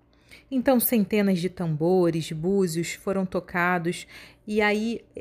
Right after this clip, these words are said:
o próprio Bhishma foi banhado com água dos rios sagrados. Todos os guerreiros assistiam àquela cena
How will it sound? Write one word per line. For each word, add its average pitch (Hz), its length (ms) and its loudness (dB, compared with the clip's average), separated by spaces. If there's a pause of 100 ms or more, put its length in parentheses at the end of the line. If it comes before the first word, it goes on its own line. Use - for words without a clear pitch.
(280)
o 214 120 -8
próprio 220 360 -4
Bhishma 220 300 -4
foi 226 220 -2
banhado 214 680 0
com 196 240 -6
água 190 400 0
dos 175 280 -4
rios 185 420 -2
sagrados. - 840 -8 (680)
Todos 294 300 4
os 311 120 0
guerreiros 262 580 2
assistiam 254 800 -2
àquela 247 340 0
cena 247 680 -2